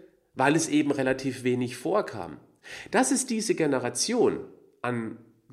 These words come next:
also an Menschen mit dieser Genvariante, die letztendlich auch dann Salz, wenn sie mehr zu sich genommen haben, wunderbar wieder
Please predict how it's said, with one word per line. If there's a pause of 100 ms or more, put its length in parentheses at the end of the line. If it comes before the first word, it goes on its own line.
(220)
also
an
Menschen
mit
dieser
Genvariante, (320)
die
letztendlich
auch
dann
Salz,
wenn
sie
mehr
zu
sich
genommen
haben,
wunderbar
wieder